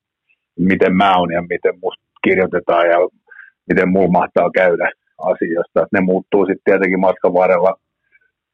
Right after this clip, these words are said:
vanhetessa ja elämän tilanteet, paineet, millä tulla toimeen ja mi-, miten tää <clears throat> asuntolainat maksetaan ja lapset saadaan maailmalle, ne on vähän erilaisia kolmekymppisellä kuin viisikymppisellä. Että,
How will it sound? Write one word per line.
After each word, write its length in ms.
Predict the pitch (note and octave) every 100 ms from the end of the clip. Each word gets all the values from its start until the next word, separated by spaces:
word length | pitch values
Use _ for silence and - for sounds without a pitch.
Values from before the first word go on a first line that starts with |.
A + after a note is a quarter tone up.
| -
vanhetessa 640 | G2+ F#2+ F#2 F2+ - G2
ja 220 | G2 F#2+ F#2+ _ _ _ _ -
elämän 440 | A2+ A2+ A2 A2 A2+ - _ _ - - - _ _ _
tilanteet, 500 | B2+ A#2 A2+ A2 G#2+ -
paineet, 460 | A2 A2+ A2+ A2 - _ _ _ _ _ _ _ _ _ _ _ A2+
millä 300 | A2 A2 G#2+
tulla 280 | G#2+ G#2+ -
toimeen 420 | - A2 G#2+ A2 G#2+
ja 100 | G#2+
mi-, 260 | A2 A2+
miten 280 | A2+ A2 G#2+ -
tää 120 | G#2+ - - -
<clears throat> 320 | - _ - A#2
asuntolainat 580 | A2+ G#2+ G#2+ G#2+ G2+
maksetaan 480 | A2+ A2+ - A2 G#2
ja 40 | G#2
lapset 260 | G#2+ - -
saadaan 300 | G#2+ G2+ G#2
maailmalle, 460 | A2 G#2+ G2 G2 G2
ne 140 | G2
on 160 | G2 G#2
vähän 180 | G#2
erilaisia 440 | G#2+ G2+ G2+ G2 G2
kolmekymppisellä 680 | G#2 G2+ F#2 F#2+ _ - G2
kuin 160 | G2+
viisikymppisellä. 760 | G#2 G2 - - - - - F2
Että, 200 | - -